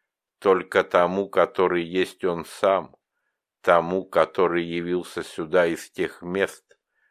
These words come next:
дороги в которых нет никому и никогда, из будущего, из собственного будущего, чтобы наконец-то попробовать избавиться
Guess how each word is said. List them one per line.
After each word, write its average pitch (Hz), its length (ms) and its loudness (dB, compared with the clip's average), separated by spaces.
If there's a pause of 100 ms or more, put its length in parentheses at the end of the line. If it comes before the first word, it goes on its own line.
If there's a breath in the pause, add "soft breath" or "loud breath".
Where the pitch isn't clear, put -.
(300)
дороги 82 680 2
в - 140 -10
которых 85 680 0
нет 85 340 -2
никому 82 560 -2
и 80 140 -6
никогда, 76 880 0 (760)
из 85 340 -6
будущего, 82 1000 -10 (560)
из 87 220 -10
собственного 85 960 0
будущего, 82 920 -12 (480)
чтобы 85 480 -4
наконец-то 90 920 -2
попробовать 87 1300 -2 (580)
избавиться 78 1120 0